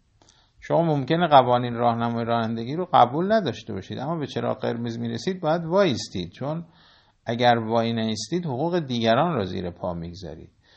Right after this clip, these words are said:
و اگر عبور کنید مجازات می‌شید، جریمه می‌شید. لذا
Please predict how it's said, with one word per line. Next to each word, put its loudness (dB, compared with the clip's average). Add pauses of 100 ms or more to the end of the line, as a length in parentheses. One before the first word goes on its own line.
(200)
و 4
اگر 6
عبور -4
کنید -4 (380)
مجازات 0
می‌شید، -8
جریمه -2
می‌شید. -12 (2250)
لذا 4